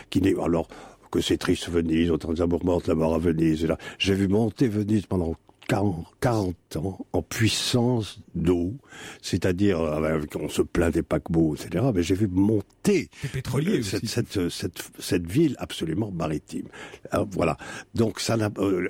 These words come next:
Speaker 1: l'impression qu'on n'a pas du tout à Naples, par exemple, ce qui est tout à fait, tout à fait autre chose. C'est, euh, c'est une ville pour marins. Donc, quand je suis à Venise, pour sentir, euh, la, la médiumnité ambiante, pour savoir tout ce qui a pu se, se passer là de secret,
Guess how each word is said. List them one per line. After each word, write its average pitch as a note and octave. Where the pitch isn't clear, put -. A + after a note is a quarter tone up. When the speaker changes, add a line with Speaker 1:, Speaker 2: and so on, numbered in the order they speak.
Speaker 1:
l'impression F2+
qu'on A2
n'a D#2
pas A2
du F2
tout G#2+
à D#2+
Naples, E2+
par D2+
exemple, A#2+
ce -
qui -
est D#2+
tout G#2
à E3
fait, A#2
tout -
à E2+
fait -
autre E2
chose. -
C'est, -
euh, -
c'est -
une G2
ville C3
pour A2
marins. D#2+
Donc, G2+
quand C#3+
je B2
suis F#2
à E2
Venise, A2+
pour -
sentir, G2
euh, D#2
la, -
la -
médiumnité G#2
ambiante, A#2+
pour -
savoir F#2
tout -
ce -
qui F2
a D#2
pu G#2+
se, -
se -
passer -
là F#2
de D#2+
secret, A#2